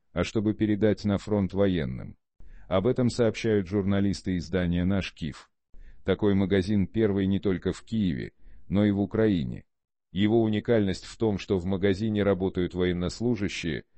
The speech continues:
а именно защитники Мариуполя,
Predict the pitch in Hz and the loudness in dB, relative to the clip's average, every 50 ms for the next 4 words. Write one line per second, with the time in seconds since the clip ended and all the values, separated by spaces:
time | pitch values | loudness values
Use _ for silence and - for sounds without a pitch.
0 | - - - - - 78 95 104 110 107 107 104 101 98 98 82 92 101 92 - | -20 -20 -20 -6 0 2 4 4 4 4 2 0 0 0 0 0 2 0 0 0
1 | - - 120 - - 87 80 - 87 85 87 85 80 85 104 120 120 - 90 85 | -2 -4 -4 -4 -4 -4 -4 -4 -2 -2 0 0 0 0 0 0 0 -2 -2 -2
2 | 69 64 55 | -2 -2 -4